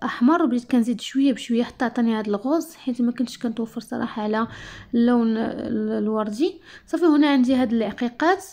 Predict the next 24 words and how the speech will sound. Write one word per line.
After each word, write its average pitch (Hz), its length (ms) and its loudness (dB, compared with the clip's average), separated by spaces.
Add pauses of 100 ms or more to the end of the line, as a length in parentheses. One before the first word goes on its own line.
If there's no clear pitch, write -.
(320)
وهاد 233 360 2
الكبار 226 380 -2
حتى - 280 -6
هما 214 280 -2
هاد 220 160 -8
لي 214 200 -4 (100)
بيغل، 311 300 0 (420)
هادو 247 260 2
باش 247 240 -4
غنزين، 226 680 0 (400)
ممكن 254 240 2
تزينوا 240 280 2
باي 262 300 0
طريقه. 240 640 -6 (420)
المهم، 294 140 2
شوكولا 302 380 2
ما 254 120 6
تزيدوا 226 280 0
ليه 262 100 2
حتى، 330 520 -4
حتى - 240 -4
حاجه، 269 300 0
شوكولا 262 380 -2
فقط 330 540 -4